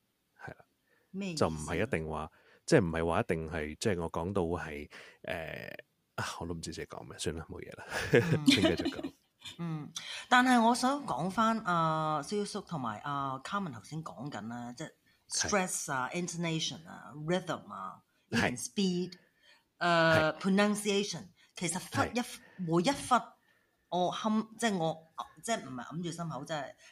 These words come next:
Speaker 2: hands on heart 講，
Speaker 1: 係。
Speaker 2: 其實我係讀中學、小學係冇人認真教過，其實唔係，
Speaker 1: 嗯。哦。
Speaker 2: 唔
Speaker 1: 但都有教少少㗎嘛，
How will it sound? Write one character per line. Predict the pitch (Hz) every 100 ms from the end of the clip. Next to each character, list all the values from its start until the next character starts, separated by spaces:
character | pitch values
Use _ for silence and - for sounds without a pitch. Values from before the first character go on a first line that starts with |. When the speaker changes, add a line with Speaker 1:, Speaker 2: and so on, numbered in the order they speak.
| -
Speaker 2:
hands | 220 220 220 190
on | 185
heart | 190 175 -
講， | 104
Speaker 1:
係。 | 113 - - - - - _ -
Speaker 2:
其 | 190
實 | 175 185
我 | 180
係 | 180 165
讀 | 165 156 - _ _ _ -
中 | 240 233 240
學、 |
小 | 202 147 - 170
學 | 175 151
係 | - 156
冇 | 147 147 131 113 135
人 | 139 113
認 | 107 113
真 | 123 127 -
教 | 110 92
過， | - - - _ _
其 | 196
實 | 196
唔 | 170 160
係， | 185 165 156
Speaker 1:
嗯。 | 98
哦。 | 101 110 98 82 82 - 185
Speaker 2:
唔 | 190
Speaker 1:
但 | 131
都 | 226
有 | 208
教 | - 117
少 | 117 85
少 | 107 92
㗎 | 85 95
嘛， | 90 78